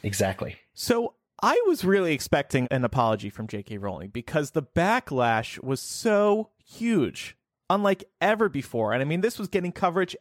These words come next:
Speaker 2: everywhere. And this is typically what you see happen. The person who has gotten themselves in deep trouble,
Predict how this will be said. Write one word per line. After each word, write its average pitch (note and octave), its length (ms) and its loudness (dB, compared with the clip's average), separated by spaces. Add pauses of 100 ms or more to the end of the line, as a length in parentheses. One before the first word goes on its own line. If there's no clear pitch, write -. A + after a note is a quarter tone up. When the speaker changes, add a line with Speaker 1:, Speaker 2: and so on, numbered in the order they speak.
Speaker 2:
everywhere. F3+ 560 2 (320)
And A3+ 160 2
this D4+ 140 -2
is C#4+ 100 -2
typically F#3 680 2 (260)
what C#3+ 300 2
you F3+ 80 0
see A3 220 -4
happen. G#3+ 460 0
The A2+ 80 -2
person F#3 520 0
who D#3 300 2
has C3 180 0
gotten C3 300 0
themselves E3 440 0
in A2+ 160 -4
deep - 220 -8
trouble, C#3 460 2